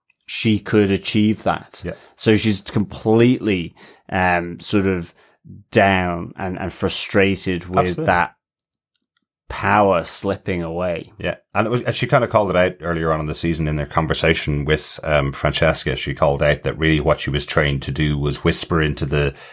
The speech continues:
Speaker 2: uh, into the ears of powerful people to tell, to guide them in what, um,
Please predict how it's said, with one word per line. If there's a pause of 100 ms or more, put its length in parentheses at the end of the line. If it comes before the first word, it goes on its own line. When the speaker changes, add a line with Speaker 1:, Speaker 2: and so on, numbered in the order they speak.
(160)
Speaker 2:
uh,
into
the
ears
of
powerful
people
to
tell,
to
guide
them
in
what, (560)
um,